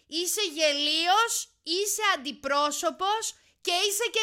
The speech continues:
μικροτσούτσουνος. Γιατί άνθρωπος με μεγάλο τσουτσούνι και ωραία αυτοπεποίθηση και χαρακτήρα δεν τα κάνει αυτά. Την έχεις τόση.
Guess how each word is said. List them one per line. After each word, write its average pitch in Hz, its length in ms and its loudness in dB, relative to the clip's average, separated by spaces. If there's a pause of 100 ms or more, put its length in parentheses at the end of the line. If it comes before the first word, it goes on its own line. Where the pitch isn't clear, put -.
(100)
μικροτσούτσουνος. 330 1200 -2 (220)
Γιατί 294 300 -2 (200)
άνθρωπος 359 300 -6
με 311 100 -10
μεγάλο 339 440 2
τσουτσούνι 277 840 -8
και 285 160 2
ωραία 320 340 6
αυτοπεποίθηση 294 580 -4
και 277 100 -14
χαρακτήρα 277 500 -4 (180)
δεν 349 460 0
τα 349 200 0
κάνει 233 260 -2
αυτά. 208 240 -8
Την 277 200 -10
έχεις 392 380 -4
τόση. - 560 2